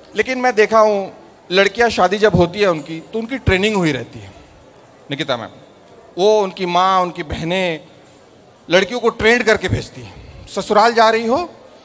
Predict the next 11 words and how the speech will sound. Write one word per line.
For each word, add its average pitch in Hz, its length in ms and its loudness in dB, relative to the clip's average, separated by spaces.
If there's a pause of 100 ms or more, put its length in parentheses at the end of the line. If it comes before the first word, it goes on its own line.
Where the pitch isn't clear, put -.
(240)
ज़्यादा 202 280 4
understanding 220 640 0
बनाने 202 280 2
की 226 80 -6
ज़रूरत 208 320 0
नहीं 214 180 -4
है, 135 160 -12 (500)
वो 190 180 2
बनाएंगे 233 380 4
तुम्हारे 156 340 -4
साथ। 113 180 -14